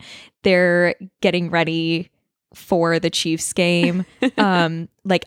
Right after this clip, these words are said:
Speaker 1: outfits and how many layers people were putting on. Like, it was actually really interesting. Like,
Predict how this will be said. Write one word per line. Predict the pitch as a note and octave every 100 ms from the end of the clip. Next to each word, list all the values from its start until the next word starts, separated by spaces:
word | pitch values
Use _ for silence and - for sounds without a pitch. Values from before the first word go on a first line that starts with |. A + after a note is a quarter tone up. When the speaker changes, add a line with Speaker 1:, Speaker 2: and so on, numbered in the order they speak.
| -
Speaker 1:
outfits | D3+ - - G#3 G#3+ A#3+ - - - - -
and | G3
how | F#3+
many | F#3+ G3
layers | F#3 D#3 D#3 E3
people | - A3+ A3
were | G#3+
putting | A3 A#3+ A#3
on. | A#3
Like, | A3+
it | A3
was | B3 -
actually | G3 - - G#4
really | F3+ F3 F3
interesting. | E3 F3+ - G#3 - D#3+ F3+
Like, | F#3+ E3+ -